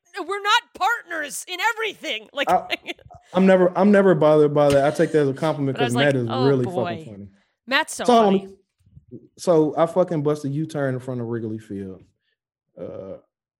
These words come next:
Speaker 2: um, and then the cops, like, pull up behind me. That's illegal. That's my fault. I, I understand when I do illegal things, I deserve to be, you know,
Speaker 1: I didn't,
Speaker 2: uh,
Speaker 1: I didn't follow the law. I will,
Speaker 2: I
Speaker 1: okay, give me my ticket.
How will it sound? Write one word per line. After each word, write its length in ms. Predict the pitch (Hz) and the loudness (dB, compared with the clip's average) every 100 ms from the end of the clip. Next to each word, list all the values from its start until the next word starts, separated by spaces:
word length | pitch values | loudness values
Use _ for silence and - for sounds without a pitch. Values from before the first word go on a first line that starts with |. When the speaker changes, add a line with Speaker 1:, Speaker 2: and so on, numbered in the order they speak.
| _ 113 | _ -16
Speaker 2:
um, 560 | 113 107 101 101 - - | -14 -12 -14 -16 -18 -14
and 140 | 113 | -12
then 140 | 110 | -12
the 60 | 104 | -14
cops, 420 | - 147 - - | -10 -12 -12 -16
like, 220 | 101 101 - | -18 -18 -12
pull 180 | 131 | -12
up 80 | 110 | -10
behind 340 | 113 113 107 101 | -12 -14 -12 -12
me. 240 | 101 104 _ _ _ - | -12 -16 _ _ _ -8
That's 220 | 139 139 | -6 -4
illegal. 460 | 135 139 107 98 - | -4 -4 -8 -16 -16
That's 160 | 113 117 | -14 -10
my 120 | 123 | -8
fault. 400 | 120 135 98 - _ _ | -4 -6 -6 -12 _ _
I, 180 | 104 104 - | -12 -12 -10
I 160 | 120 | -10
understand 420 | 123 123 - 135 127 | -8 -8 -6 -6 -4
when 80 | |
I 80 | 117 | -6
do 180 | 113 113 | -6 -6
illegal 300 | 113 123 123 | -4 -4 -6
things, 460 | 123 127 123 123 120 | -6 -8 -6 -8 -8
I 120 | 113 | -10
deserve 400 | 113 110 117 107 | -8 -8 -8 -8
to 80 | 107 | -10
be, 180 | 110 107 _ _ - | -12 -14 _ _ -8
you 100 | 120 | -4
know, 300 | 120 120 120 - | -4 -6 -12 -14
Speaker 1:
I 160 | 151 | -14
didn't, 300 | 165 190 - - | -10 -8 -8 -4
Speaker 2:
uh, 60 | |
Speaker 1:
I 120 | 202 208 | -6 -4
didn't 260 | 208 226 | -6 -8
follow 300 | - 202 208 | -6 -6 -6
the 120 | 196 | -8
law. 360 | 180 180 180 180 | -8 -4 -4 -4
I 120 | 170 180 | -6 -8
will, 420 | 175 175 170 160 - | -8 -8 -10 -12 -8
Speaker 2:
I 140 | 196 | -8
Speaker 1:
okay, 280 | 185 180 151 | -8 -12 -14
give 120 | 180 | -12
me 100 | 185 | -10
my 100 | 175 | -10
ticket. 360 | - 143 131 | -12 -20 -20